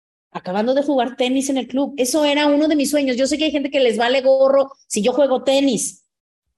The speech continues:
pero te quiero decir que el network marketing es el vehículo en donde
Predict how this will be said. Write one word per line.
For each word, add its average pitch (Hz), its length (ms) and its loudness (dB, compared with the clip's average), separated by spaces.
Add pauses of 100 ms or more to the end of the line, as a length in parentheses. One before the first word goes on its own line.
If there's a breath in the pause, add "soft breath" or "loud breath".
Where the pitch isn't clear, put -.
(180)
pero 226 220 2
te 233 140 0
quiero 277 200 2
decir 302 320 0
que 294 60 -2
el 277 80 0
network 269 320 0
marketing 233 460 -4
es 233 160 -4
el 247 120 0
vehículo 214 520 0
en 214 120 0
donde 196 600 -2